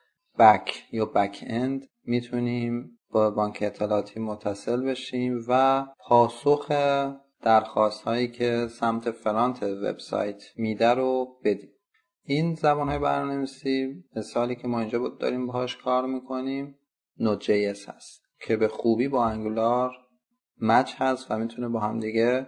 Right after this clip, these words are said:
ارتباط برقرار بکنه. حالا این ارتباطشون می‌تونه بر اساس متد پست یا متد گت باشه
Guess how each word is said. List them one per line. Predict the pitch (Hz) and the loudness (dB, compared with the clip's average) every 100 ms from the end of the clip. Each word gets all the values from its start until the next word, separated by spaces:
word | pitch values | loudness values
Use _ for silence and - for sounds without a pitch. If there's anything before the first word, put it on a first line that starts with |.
| - | -2
ارتباط | 110 107 110 110 110 | 0 0 2 0 2
برقرار | 107 107 107 107 123 135 | 4 6 6 4 2 0
بکنه. | 131 135 127 | -4 -4 -4
حالا | 113 | -2
این | 117 | 0
ارتباطشون | 117 110 113 113 113 113 - | -2 -2 -2 -2 -2 -6 -4
می‌تونه | 117 113 113 110 113 113 _ | -4 -4 -4 -4 -4 -8 _
بر | 110 110 | 4 4
اساس | 110 - 113 113 | 2 0 -4 -2
متد | 110 104 110 | -4 -2 -4
پست | 113 113 123 135 135 - - | -4 0 2 2 -2 -8 0
یا | 110 117 | 4 4
متد | 117 113 113 | 2 -2 -4
گت | 113 113 123 123 | -2 -2 -2 -2
باشه | 151 135 143 139 | -6 -4 -2 -2